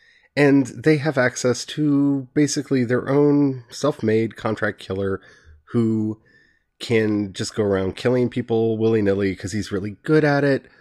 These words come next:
for reasons never explained in the show.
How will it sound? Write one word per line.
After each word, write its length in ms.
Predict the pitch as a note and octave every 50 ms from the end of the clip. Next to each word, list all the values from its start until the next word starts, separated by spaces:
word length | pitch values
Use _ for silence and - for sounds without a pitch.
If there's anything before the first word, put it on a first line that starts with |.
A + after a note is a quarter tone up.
| - _ _
for 200 | - - C3 A#2+
reasons 500 | A2 A2+ A2 G2+ G2+ A2 G#2 G2 - G#2+
never 600 | G#2 G#2 G2+ G2+ G#2 A2 A2 G#2 A#2+ A#2 A2+ G#2+
explained 580 | G2 - - - - F#2 F#2 F#2+ F#2+ F#2 F2+ F2+
in 120 | F#2 F2
the 100 | F2 D#2+
show. 540 | - - - - G#2 G#2 G#2+ G#2+ G#2 G2+